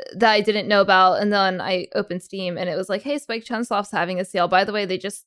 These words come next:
launched the second one." I was like, "Oh God, I can't. No." Anyway, sorry.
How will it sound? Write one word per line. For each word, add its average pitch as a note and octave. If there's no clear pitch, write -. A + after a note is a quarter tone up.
launched G3
the G3
second F#3
one." F#3
I A3+
was A3
like, A#3+
"Oh A#3
God, A#3
I B3
can't. A#3+
No." A3
Anyway, A#3+
sorry. G3+